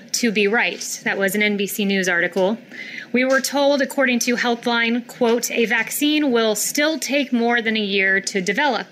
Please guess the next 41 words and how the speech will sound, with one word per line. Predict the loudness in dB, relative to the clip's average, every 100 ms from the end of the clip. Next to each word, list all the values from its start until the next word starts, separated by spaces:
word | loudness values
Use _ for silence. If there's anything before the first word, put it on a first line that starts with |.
| -2
U | 2 2
S | 2 0
A | 0 0
Today | -2 -2 0 0
warned | 0 0 2 0
us | 0 -2
that, | -2 -4 -4
quote, | -4 0 0 -2
"Despite | -2 -2 -2 -2 -2 -4 -6
medical | -2 -2 -2 0 0
researchers' | 0 0 -2 0 0 0
progress, | -2 -2 -2 0 0 0 -2
a |
vaccine," | -2 -2 -2 0 0
quote, | 0 2 2
"was | 2 0
more | 2 2 2 2
than | 2
a | 0
year | 0 0 2 2 0 0
away." | 0 2 0 -4 -10 -20 -20 -16 -12 -10 -10 -6
And | -2 0 2
National | 2 0 0 2 2
Geographic | 2 0 0 0 0 0 -2 -4
even | -2 0 2
told | 2 2 2
us | 0
that | 0 -2
achieving | -2 0 0 2
a | 0
vaccine | 0 -2 -2 -2 0 0 0
within, | -2 0 -2
quote, | -2 0 2
"a | 2
year | 0 2 2 2 2
to | 0 0
eighteen | 2 -2 -2 -2 0
months | 0 0 0 -2
would | -2 -2
be | -2 -2
absolutely | -4 -4 -4 0 0 0 -2 -2